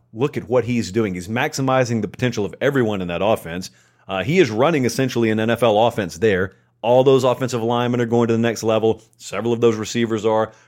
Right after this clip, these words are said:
Quarterback, some of you don't think he is. I do. Running back, like, you are seeing a preview of what an N F L offense would look like under Sarkisian. I'd kick the tires on him.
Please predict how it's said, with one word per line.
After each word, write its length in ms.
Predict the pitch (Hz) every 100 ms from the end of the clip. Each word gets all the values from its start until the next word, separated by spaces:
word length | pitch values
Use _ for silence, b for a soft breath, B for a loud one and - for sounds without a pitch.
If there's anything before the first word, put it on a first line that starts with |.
| _
Quarterback, 640 | - 113 117 123 127 123 _ _
some 200 | 98 110
of 100 | 107
you 80 |
don't 160 | 113 110
think 160 | 117 113
he 160 | 113
is. 260 | 120 120 - -
I 200 | 92 101
do. 320 | 98 117 120
Running 300 | 104 113 110
back, 240 | 113 113
like, 240 | 113 107 b b b - -
you 240 | 139 147
are 100 | 156
seeing 360 | 131 - 180 151
a 60 | 127
preview 640 | - 180 120 104 110 B B
of 180 | - 120
what 140 | 135 127
an 80 |
N 140 | 117 135
F 120 | 127
L 200 | 123 117
offense 260 | 123 120 110
would 120 | 113
look 240 | 120 120
like 200 | 113 104
under 180 | 120 101
Sarkisian. 680 | 104 92 - 160 98 98 95 b b _ _ _ -
I'd 240 | 113 180
kick 200 | - 139
the 60 | 131
tires 340 | 143 139 143
on 160 | 143 139
him. 280 | 165 107